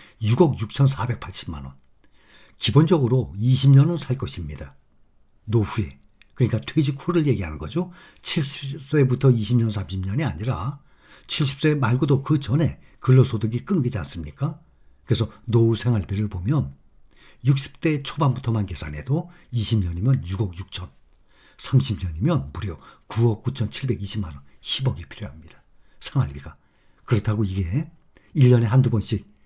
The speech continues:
뭐 외국으로 여행 다녀요? 먹고 싶은 거 마음대로 외식합니까? 그 정도 안 됩니다. 한 달 이백칠십칠만 원이면 누구에게 손벌리지 않고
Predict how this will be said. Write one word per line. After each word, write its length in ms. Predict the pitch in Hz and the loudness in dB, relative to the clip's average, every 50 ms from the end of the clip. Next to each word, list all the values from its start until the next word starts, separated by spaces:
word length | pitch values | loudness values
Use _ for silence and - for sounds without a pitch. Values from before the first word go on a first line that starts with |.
| _ _ - | _ _ -8
뭐 160 | 123 101 101 | -6 -4 -2
외국으로 520 | 101 104 127 131 113 117 117 107 120 110 | 4 6 6 6 6 6 2 2 2 0
여행 240 | 101 98 95 98 101 | 0 0 -2 -2 -4
다녀요? 460 | 90 87 82 95 110 143 170 180 - - _ _ _ - - - | -6 -6 -6 -4 -2 -2 -2 -4 -8 -16 _ _ _ -20 -4 0
먹고 240 | 135 139 135 135 - | 2 2 2 2 0
싶은 220 | - - 131 123 | -4 -4 -2 -2
거 60 | 120 | 0
마음대로 420 | 113 110 110 110 110 107 123 117 110 | 0 0 0 0 2 2 2 2 2
외식합니까? 720 | 101 101 98 - - - 95 92 87 - - 165 160 - - - - - | 0 0 -2 -2 -4 -6 -6 -6 -6 -6 -6 -6 -6 -6 -12 -20 -20 -6
그 140 | - - 131 | -2 0 0
정도 260 | 131 107 98 90 127 | 2 2 0 0 0
안 140 | 170 185 175 | -2 -2 -2
됩니다. 540 | 139 98 69 67 71 71 95 104 92 - - _ _ _ - - - - - | -4 -6 -6 -8 -10 -8 -10 -10 -10 -12 -18 _ _ _ -20 -20 -20 -20 -18
한 280 | - - - 147 147 143 | -12 -4 2 2 4 4
달 180 | 143 156 147 117 | 4 4 2 0
이백칠십칠만 920 | 104 104 113 127 131 135 - - 135 135 - - - - 156 139 113 95 | -2 -2 0 0 0 -2 -2 -2 -4 -4 -6 -6 -6 -2 0 2 2 0
원이면 480 | 85 78 76 80 104 156 143 95 - - - - - - - | -2 -4 -2 0 2 2 2 2 0 -4 -12 -20 -20 -16 -6
누구에게 520 | 101 98 117 120 117 139 147 135 123 139 135 | -2 0 0 2 4 4 4 4 4 2 2
손벌리지 520 | 139 - 151 131 127 127 117 110 104 - | 0 2 2 2 4 2 2 0 -2 -2
않고 420 | 98 85 - - 127 107 - - | -2 -2 -4 -6 -6 -6 -6 -10